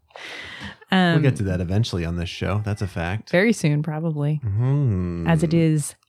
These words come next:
Speaker 1: October,
Speaker 2: <gasps>
Speaker 1: the month of All Hallows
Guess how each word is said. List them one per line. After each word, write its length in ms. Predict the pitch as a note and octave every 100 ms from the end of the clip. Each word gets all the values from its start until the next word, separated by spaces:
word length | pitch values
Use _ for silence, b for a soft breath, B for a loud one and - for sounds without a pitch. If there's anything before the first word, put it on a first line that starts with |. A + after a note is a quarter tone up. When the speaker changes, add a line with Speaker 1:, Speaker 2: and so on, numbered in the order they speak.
| _
Speaker 1:
October, 840 | F#3 F3+ - - G#3 G3 D#3 C#3+ C#3+ D3
Speaker 2:
<gasps> 800 | D#3+ D#3 C#3+ B2+ _ _ _ -
Speaker 1:
the 80 |
month 340 | F#3 F3+ F#3 -
of 160 | E3+ -
All 300 | F#3 F#3+ F#3+
Hallows 600 | F#3 - F#3 F3+ F3+ E3+